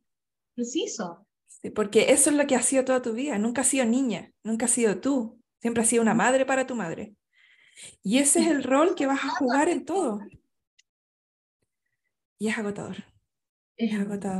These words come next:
Speaker 2: agotador. Respira profundo y, uf, suelta, porque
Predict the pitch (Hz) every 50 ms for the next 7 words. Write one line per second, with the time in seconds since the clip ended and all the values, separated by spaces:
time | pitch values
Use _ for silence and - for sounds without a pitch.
0 | 190 185 - - _ _ - 202 196 - 240 240 262 254 254 247 233 233 - 240
1 | 247 262 285 285 311 330 392 427 466 427 - 233 226 220 220 - - - - -
2 | - _ _ _ _ _ _ _ _ _ _ _ _ _ _ _ _ _ _ _
3 | _ _ _ _ 208 196 190 190 196 - 180 185 180 180 180 180 - 185 185 180
4 | 180